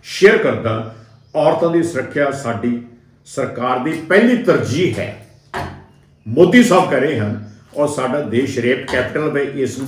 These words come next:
ਭੁੱਲਣਾ ਚਾਹੀਏ ਸੀ। ਸਾਡੇ ਦੇਸ਼ ਔਰਤਾਂ ਦੀ ਦੁਰਦਸ਼ਾ ਕਿੰਨੀ ਹੁੰਦੀ ਹੈ, ਇਸ ਨੂੰ ਅਸੀਂ ਕਿਤੇ ਮਿਸ ਨਾ ਕਰ ਜਾਈਏ। ਮੈਂ ਗੱਲ ਕਹਿਣੀ ਚਾਹੁੰਦਾ, ਕੈਲਕਾਟਾ ਵਿੱਚ ਸਾਡੇ ਕੋਲੇ ਜਿਹੜਾ ਗੌਰਮੈਂਟ ਦਾ ਉੱਥੇ ਮੈਡੀਕਲ ਹਸਪੀਟਲ ਆ, ਉੱਥੇ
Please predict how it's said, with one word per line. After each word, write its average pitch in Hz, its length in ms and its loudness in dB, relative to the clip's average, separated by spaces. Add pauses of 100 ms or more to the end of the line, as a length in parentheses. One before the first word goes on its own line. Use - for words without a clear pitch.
ਭੁੱਲਣਾ 104 300 -4
ਚਾਹੀਏ 85 360 -6
ਸੀ। - 160 -20 (680)
ਸਾਡੇ 127 320 -2
ਦੇਸ਼ 139 280 -2
ਔਰਤਾਂ 120 380 -6
ਦੀ 123 80 -6
ਦੁਰਦਸ਼ਾ 120 520 0
ਕਿੰਨੀ 165 260 0
ਹੁੰਦੀ 143 280 0
ਹੈ, 143 60 -2
ਇਸ 135 260 -4
ਨੂੰ 127 100 -6
ਅਸੀਂ 113 200 -8
ਕਿਤੇ 123 420 -8 (260)
ਮਿਸ 139 380 -2
ਨਾ 139 60 -2
ਕਰ - 140 -6
ਜਾਈਏ। - 300 -12 (560)
ਮੈਂ 135 160 -4
ਗੱਲ 127 200 -2
ਕਹਿਣੀ 131 300 -4
ਚਾਹੁੰਦਾ, 123 420 -4
ਕੈਲਕਾਟਾ 147 440 0
ਵਿੱਚ 120 300 -4 (280)
ਸਾਡੇ 120 260 -4
ਕੋਲੇ 113 500 -4 (280)
ਜਿਹੜਾ 127 340 -4
ਗੌਰਮੈਂਟ 139 340 -2
ਦਾ 143 60 -2
ਉੱਥੇ 113 560 -6 (400)
ਮੈਡੀਕਲ 123 420 0
ਹਸਪੀਟਲ 123 540 -4
ਆ, 104 60 -4
ਉੱਥੇ 107 760 -8